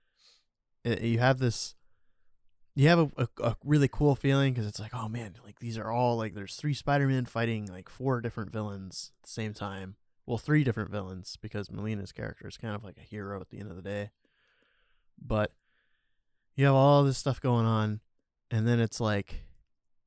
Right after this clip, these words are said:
Green Goblin enters, and it's like the entire mood changes once he, once he enters.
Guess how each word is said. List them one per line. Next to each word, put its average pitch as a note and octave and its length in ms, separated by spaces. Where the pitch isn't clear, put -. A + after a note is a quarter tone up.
Green B2 240
Goblin A2+ 420
enters, G#2 680
and A2 120
it's - 600
like A2 180
the A#2+ 120
entire A#2+ 380
mood A2 340
changes F#2 640
once A2+ 400
he, G#2 360
once G#2+ 240
he G#2+ 140
enters. - 580